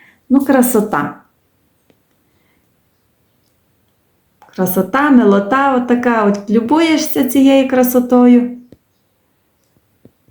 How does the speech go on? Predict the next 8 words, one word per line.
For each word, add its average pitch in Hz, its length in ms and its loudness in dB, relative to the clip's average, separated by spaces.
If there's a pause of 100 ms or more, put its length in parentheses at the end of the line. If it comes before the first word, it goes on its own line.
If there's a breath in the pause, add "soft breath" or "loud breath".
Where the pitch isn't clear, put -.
(180)
і 269 80 4
на 262 120 4
душі 202 380 0
стає 180 600 -2 (300 loud breath)
приємно. 180 920 -2 (4000)
Як 294 280 -2
квіти 240 380 2
можуть 202 600 0